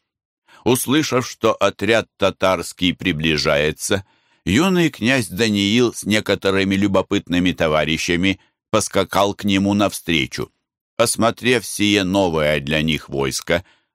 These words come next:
они возвратились с донесением к Мстиславу Галицкому, но вести были несогласны. Легкомысленные юноши сказывали,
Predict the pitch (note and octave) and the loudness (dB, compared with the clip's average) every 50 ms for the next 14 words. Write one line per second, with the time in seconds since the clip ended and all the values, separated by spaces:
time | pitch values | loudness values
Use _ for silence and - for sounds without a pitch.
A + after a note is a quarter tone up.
0 | - - A2+ G#2+ G#2+ A#2+ B2+ A#2 G2+ A2+ G2 F#2 G#2 G2+ G2+ F2+ - - G#2+ G#2+ | -2 0 0 2 2 2 2 2 2 0 -2 -2 0 -2 -2 -2 -2 -2 0 0
1 | G2+ G2 F2+ - - - E2+ D#2 E2 F#2+ G2 F#2+ F#2 - - - F2 F#2+ F#2 F2+ | 0 0 -2 -2 -8 -12 -10 -4 -2 0 0 2 0 0 -2 -2 -2 0 0 2
2 | F2+ F2+ F2+ F2+ E2+ - F#2+ F2 E2+ D#2+ - - F2 F2 - - C#2 D#2 D#2+ D#2 | 0 0 0 -2 -2 -2 -2 -2 -2 -4 -6 -4 -4 -2 -2 -2 -2 0 0 0
3 | C#2+ D2+ D2 C#2 C#2+ C#2+ D2 D2+ D2+ - - - - F#2 G2+ A#2+ B2+ - - _ | 0 -2 -4 -2 0 0 0 -2 -4 -6 -6 -4 -2 0 0 0 -2 -4 -8 _
4 | _ _ _ _ _ _ - G#2+ B2 B2+ B2 B2+ C3 C#3 C3+ - - G2+ A#2 A#2+ | _ _ _ _ _ _ -2 0 2 4 4 2 2 0 -2 -4 -6 -2 0 0
5 | G#2+ F#2+ - - - - A#2+ G#2+ F2+ F#2 F#2 E2+ D#2+ D#2+ E2 E2 E2+ F2+ F2+ D#2 | 0 0 -2 -6 -4 -2 -2 0 0 0 0 0 2 2 0 2 2 2 0 0
6 | - - F2+ F2 E2 E2 E2 D2+ D2 - - - C#2+ C#2 B1+ B1 _ _ _ _ | 0 0 -2 0 0 0 0 0 0 -2 -4 -8 -8 -8 -8 -8 _ _ _ _
7 | _ _ _ _ _ - - C#3+ D#3+ C#3+ - - D#3+ D#3 E3 E3+ D#3 - - C3+ | _ _ _ _ _ -4 -2 0 0 0 0 -2 0 0 0 -2 -2 -2 -2 -2
8 | C#3 C3+ C3 B2+ B2 A#2+ A#2 C3+ C#3+ B2+ A#2 A#2 A2 - G#2+ G#2 - - - A2 | 0 0 0 0 2 2 2 2 0 0 0 -2 -2 -2 -2 -2 -2 -2 0 0
9 | A2 F#2 F#2+ G2+ F#2+ G2 F#2+ G2 G2+ F#2+ E2+ | 0 0 0 -2 0 2 2 2 2 0 0